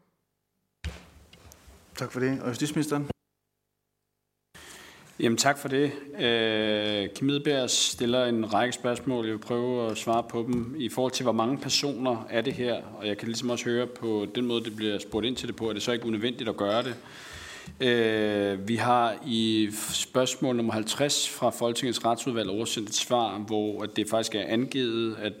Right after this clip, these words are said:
Speaker 2: og der skriver vi, at det er en enkelt person, der har anmeldt klart de fleste demonstrationer, mens syv øvrige personer også har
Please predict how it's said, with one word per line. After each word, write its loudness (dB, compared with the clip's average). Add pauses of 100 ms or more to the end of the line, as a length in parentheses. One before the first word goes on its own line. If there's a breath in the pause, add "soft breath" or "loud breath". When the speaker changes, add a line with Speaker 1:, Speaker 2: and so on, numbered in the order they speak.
Speaker 2:
og -4
der 0
skriver -2
vi, 2 (640 loud breath)
at -2
det 4
er 2
en 4
enkelt 2
person, 0
der 4
har 0
anmeldt 0
klart 0
de -4
fleste 0
demonstrationer, 0
mens 2
syv -2
øvrige 4
personer -2
også -2
har 0